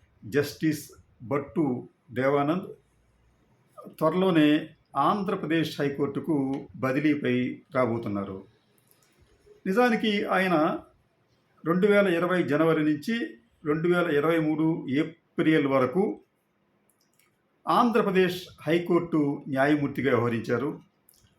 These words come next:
ఆ సమయంలో ఆయన అనేక సంచలనాత్మకమైన వ్యాఖ్యలు చేశారు, తీర్పులిచ్చారు.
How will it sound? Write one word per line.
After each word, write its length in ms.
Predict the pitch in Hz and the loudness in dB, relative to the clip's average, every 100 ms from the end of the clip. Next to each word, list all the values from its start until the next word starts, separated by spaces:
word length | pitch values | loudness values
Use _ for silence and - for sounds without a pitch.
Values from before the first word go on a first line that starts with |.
| _ | _
ఆ 120 | 190 202 | 0 2
సమయంలో 500 | 202 202 208 196 208 | 0 0 0 0 0
ఆయన 540 | 170 170 151 147 - - _ _ - | 0 2 2 2 -2 -6 _ _ -2
అనేక 400 | 165 196 190 180 | 2 2 2 0
సంచలనాత్మకమైన 1300 | - 175 170 196 185 175 175 165 160 151 156 160 - - - | 0 -4 -2 0 2 0 -2 -4 0 2 2 0 -6 -20 -8
వ్యాఖ్యలు 400 | 127 151 160 175 | 0 0 2 0
చేశారు, 580 | 139 135 135 139 175 170 | 2 0 -2 -2 -2 -2
తీర్పులిచ్చారు. 800 | 170 - 143 120 131 123 170 - | -2 0 -2 -2 -2 -2 -2 -8